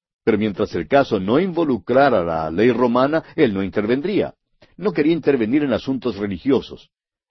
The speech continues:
Les mandó a tratarlo ellos mismos. Es decir, que adoptó una política de no intervención.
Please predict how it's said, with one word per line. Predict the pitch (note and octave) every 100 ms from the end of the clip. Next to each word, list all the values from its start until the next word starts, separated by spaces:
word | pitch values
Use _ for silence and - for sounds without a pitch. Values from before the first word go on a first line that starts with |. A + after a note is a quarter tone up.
| -
Les | G#2 A2
mandó | A#2+ G#2+ B2
a |
tratarlo | B2+ G2+ A2+ A#2+ A2+ -
ellos | D3+ E3 D3+ G#2+
mismos. | G2 D2+ C#2+ B1 _ _ _ _ _ -
Es | E3
decir, | D3 F3
que | E3 D3 - _
adoptó | C3 D3 C#3 - D#3+
una | D3+ C3+
política | G#2 C3 C3+ C3 A#2+ G2+
de | F2+
no | F2 G#2+
intervención. | G#2+ F#2 F#2 F2 D#2+ - E2+ B1+ A#1+